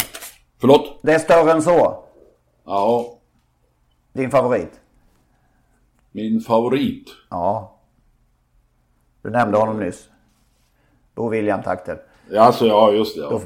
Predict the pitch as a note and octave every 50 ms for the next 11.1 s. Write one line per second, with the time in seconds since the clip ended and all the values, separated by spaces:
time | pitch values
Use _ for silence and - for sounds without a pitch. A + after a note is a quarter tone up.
0 | - - G2+ A#2+ A2+ G#2+ G#2 G2+ G#2 - - - G2 F#2 - - - G#2 F#2+ C2
1 | F#2 G2+ G2 F#2 F2 - - - G2 F#2+ F2 - F2+ D#2+ D#2 D2 C#2 C#2 - -
2 | _ _ _ F2 G2+ F#2 E2+ E2 E2 D#2 D2 D2 D#2 E2+ F#2 F#2+ F#2+ G2+ G#2 G#2
3 | G#2+ A2 - _ _ _ _ _ _ _ _ - - _ _ - - F2+ G2 G2
4 | G2+ G#2+ G#2+ A2 G2+ G#2+ A#2 A2+ - B2+ B2+ A#2+ A#2+ A2+ A#2 - D3+ D3+ C3+ D3+
5 | - - D3+ C#3+ C3+ A#2+ G#2+ - - F#3 C3+ C3 C3+ C#3 B2 - - A#2 G2+ F#2
6 | F2+ E2+ D#2 D#2+ - G#2 A2+ A#2+ B2 A#2+ A#2+ - - F#3 E3 A2+ F#2+ F#2+ - -
7 | - - A2 A#2 - - D2 - - - _ _ _ _ _ _ _ - - D3
8 | E3+ E3+ D#3+ - D#3+ D3+ D3 D3 - - - _ - F#3 F3 D#3 D3+ D3 D3 D3
9 | C3+ C#3+ C3+ - A2+ A#2 A2+ - - - A#2 A#2+ A#2 A#2 A2+ G#2+ A2 A2 G#2 G#2+
10 | G#2+ G2+ F#2+ G2 E2 - - - - - A#2+ - - A2+ - - C3+ A2+ - -
11 | -